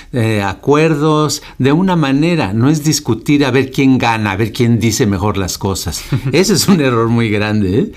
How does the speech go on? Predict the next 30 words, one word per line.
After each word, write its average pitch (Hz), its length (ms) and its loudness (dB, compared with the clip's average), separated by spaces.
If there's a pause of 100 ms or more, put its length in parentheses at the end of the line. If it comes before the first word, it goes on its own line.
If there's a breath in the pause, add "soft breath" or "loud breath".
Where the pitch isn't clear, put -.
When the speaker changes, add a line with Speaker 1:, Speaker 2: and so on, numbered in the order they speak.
Speaker 2:
Ujú. 113 160 -2
Speaker 1:
Eso 143 220 0
no 131 100 2
es 131 100 0
comunicación 104 600 0
para 92 160 -2
mí, 104 160 0
es 104 200 -4
nada 104 280 0
más, 107 240 -2
este, 92 480 -4 (240 loud breath)
es - 240 -6 (240)
política, 123 540 0 (160)
<laughs> 151 680 -4
¿verdad? 131 320 0 (400 loud breath)
Entonces, 170 500 2 (140 loud breath)
el 143 220 2
poder 147 400 2
conversar 156 840 0 (300)
de 120 160 0
una 143 200 2
manera 117 760 0
agradable, 110 1040 -2
bien, 123 400 0
para 95 160 -2
llegar 101 340 -2
a 123 80 0
una 123 220 0
comprensión, 95 960 -2
para 90 400 -4